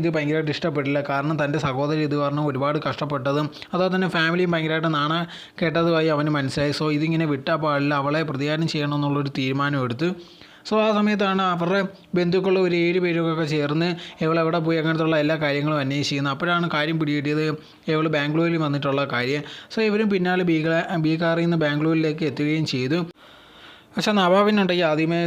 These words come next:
തമന്നയെ കൊല്ലണം അങ്ങനത്തുള്ള കാര്യങ്ങളൊന്നുമില്ല. എങ്ങനെയായാലും വിളിച്ചുകൊണ്ട് പോ-, ആ, കൊണ്ടുപോകണമെന്ന് മാത്രം ഉണ്ടായിരുന്നെന്നാണ് പറയുന്നത്. So അതിനെ തുടർന്ന് ഇവരെ രണ്ടുപേരെയും വിളിക്കുകയും ഞങ്ങൾക്കൊരു മീ-, നമുക്കൊരു മീറ്റിംഗ് വെക്കാം, അതിന് ശേഷം സംസാരിച്ച് കാര്യങ്ങളെല്ലാം തീർക്കാമെന്ന് ഒരു ക-, ഉറപ്പ് കൊടുക്കുകയും ചെയ്യുന്നു. അങ്ങനെ ഉണ്ടെങ്കിൽ മറ്റ്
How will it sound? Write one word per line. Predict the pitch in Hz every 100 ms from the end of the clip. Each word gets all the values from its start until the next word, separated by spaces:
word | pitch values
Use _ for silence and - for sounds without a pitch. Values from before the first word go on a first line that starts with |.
| 151
തമന്നയെ | 135 147 160
കൊല്ലണം | 147 143 147
അങ്ങനത്തുള്ള | 139 147 160 165
കാര്യങ്ങളൊന്നുമില്ല. | 147 139 143 143 135 127 131 131
എങ്ങനെയായാലും | 143 147 143 151 143
വിളിച്ചുകൊണ്ട് | 135 151 151 165
പോ-, | 180 185
ആ, | 147 -
കൊണ്ടുപോകണമെന്ന് | 147 160 160 156 165 151
മാത്രം | 143 156 147
ഉണ്ടായിരുന്നെന്നാണ് | 139 143 151 147 135 139 135
പറയുന്നത്. | 120 120 135 135 160 170 - - - - -
So | 190
അതിനെ | 175 190 196
തുടർന്ന് | 185 180 180
ഇവരെ | 165 175 160
രണ്ടുപേരെയും | 156 165 170 156
വിളിക്കുകയും | 147 156 151 156 151
ഞങ്ങൾക്കൊരു | 143 147 160 151
മീ-, | 151 160
നമുക്കൊരു | 147 156 160 147
മീറ്റിംഗ് | 143 160 156
വെക്കാം, | 131 151
അതിന് | 143 147 147
ശേഷം | 147 165 156
സംസാരിച്ച് | 139 147 160 151 151
കാര്യങ്ങളെല്ലാം | 135 143 147 147 143
തീർക്കാമെന്ന് | 135 135 143 147 160 - - - 165
ഒരു | 160 165
ക-, | 233 208 156
ഉറപ്പ് | 156 185
കൊടുക്കുകയും | 165 147 156 151
ചെയ്യുന്നു. | 139 135 165
അങ്ങനെ | 180 196
ഉണ്ടെങ്കിൽ | 185 175 175
മറ്റ് | 151 196